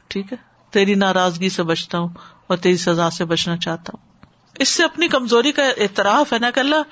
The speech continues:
میں تو بالکل ہی بے بس ہوں، اعوذ بک منک، میری کوئی حیثیت نہیں، میری کوئی ہستی نہیں، میں کچھ بھی نہیں، تو ہی پناہ دے گا تو مشکل حل ہوگی۔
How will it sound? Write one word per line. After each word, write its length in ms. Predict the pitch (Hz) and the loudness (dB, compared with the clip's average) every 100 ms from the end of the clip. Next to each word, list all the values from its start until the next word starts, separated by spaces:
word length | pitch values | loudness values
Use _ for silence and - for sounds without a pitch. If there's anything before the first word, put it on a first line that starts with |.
| - - - | -14 -18 -8
میں 320 | 202 240 277 | 0 0 2
تو 100 | 302 | 0
بالکل 560 | 233 277 302 294 320 302 | 2 4 4 4 4 6
ہی 220 | 294 330 | 6 4
بے 180 | 311 330 | 4 2
بس 340 | 240 196 - | 2 -2 -4
ہوں، 80 | 160 - _ _ _ _ | -10 -12 _ _ _ _
اعوذ 320 | 226 254 285 | 0 2 4
بک 260 | 269 277 285 | 2 2 2
منک، 400 | 302 294 294 240 170 - - - - - | 2 2 0 -2 -6 -8 -20 -20 -20 -8
میری 220 | 208 226 269 | 0 0 2
کوئی 200 | 294 269 | 2 2
حیثیت 420 | 226 - 190 185 | 0 0 -2 -2
نہیں، 180 | 170 170 | -6 -2
میری 200 | 202 220 | 0 2
کوئی 240 | 254 240 | 4 2
ہستی 280 | 196 - 185 | 0 -2 -6
نہیں، 180 | 160 - _ _ _ _ - | -6 -12 _ _ _ _ -4
میں 120 | 202 | 0
کچھ 240 | 226 - | 0 0
بھی 100 | 220 | -2
نہیں، 220 | 202 - - _ _ _ _ _ _ _ | -2 -6 -14 _ _ _ _ _ _ _
تو 100 | 233 | 2
ہی 140 | 240 | 4
پناہ 300 | 240 208 202 | 4 2 2
دے 220 | 190 185 | 4 2
گا 100 | 190 | 2
تو 160 | 202 185 - - | 0 -2 -4 -2
مشکل 360 | 185 - 190 | -2 2 2
حل 180 | 160 156 | 2 -2
ہوگی۔ 200 | 151 120 | -6 -10